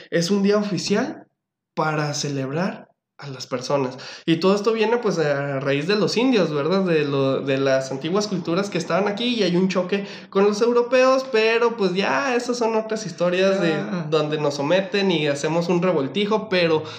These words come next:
Speaker 1: qué bonito es ser mexicano, qué
Speaker 2: Dijo la
Speaker 1: bonito
Speaker 2: Nana
Speaker 1: ser raza.
Speaker 2: Goya, esa es, esa es otra historia.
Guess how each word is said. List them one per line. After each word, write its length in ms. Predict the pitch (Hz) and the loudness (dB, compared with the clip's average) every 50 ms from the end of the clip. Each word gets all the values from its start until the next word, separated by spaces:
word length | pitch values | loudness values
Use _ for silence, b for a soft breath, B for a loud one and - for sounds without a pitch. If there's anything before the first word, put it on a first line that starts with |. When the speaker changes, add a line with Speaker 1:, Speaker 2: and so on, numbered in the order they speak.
| B B B - | B B B 0
Speaker 1:
qué 100 | 175 170 | 2 4
bonito 720 | 165 170 170 165 170 170 170 180 185 180 185 - - - | 4 4 4 4 2 2 0 0 0 0 0 -4 -8 -6
es 140 | 151 139 131 - | -6 -6 -4 -4
ser 180 | 143 139 143 | -4 -2 -2
mexicano, 480 | 143 143 143 - - - - 123 135 139 | -2 -2 -4 -6 -10 -12 -12 -12 -10 -6
qué 80 | 143 | -2
Speaker 2:
Dijo 160 | 147 170 170 170 | 0 2 2 4
la 120 | 180 - - | 4 2 2
Speaker 1:
bonito 60 | - | 2
Speaker 2:
Nana 120 | 165 180 | 2 2
Speaker 1:
ser 80 | 180 156 | 2 2
raza. 120 | 135 143 | 4 4
Speaker 2:
Goya, 280 | 151 156 156 151 147 147 | 4 4 4 4 2 2
esa 180 | 147 139 180 175 | 2 2 2 0
es, 200 | 165 165 - - - | 0 0 -4 -4 -2
esa 180 | 165 151 180 | 0 0 0
es 100 | 170 170 | 0 0
otra 220 | 175 180 - - 185 | 0 -2 0 0 0
historia. 800 | 185 185 - 143 127 123 131 135 135 131 127 120 117 - - | 0 0 0 0 2 2 2 2 2 0 -2 -6 -8 -14 -18